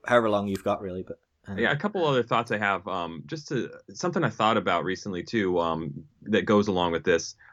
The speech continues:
Speaker 2: I, I was at my house one time, and a pastor, um, friend of mine who I really loved, um, great guy, came over to visit.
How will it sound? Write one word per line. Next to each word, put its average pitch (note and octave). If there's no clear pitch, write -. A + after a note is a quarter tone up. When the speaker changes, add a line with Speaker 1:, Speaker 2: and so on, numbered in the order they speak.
Speaker 2:
I, A2+
I A#2
was A#2
at F3+
my D#3
house A2
one F#2+
time, F2
and F2
a E2
pastor, F#2+
um, E2+
friend F#2+
of F2
mine D#2
who F2+
I D#2+
really G#2
loved, E2
um, D2+
great F#2+
guy, D#2+
came A2+
over G#2
to G#2
visit. G#2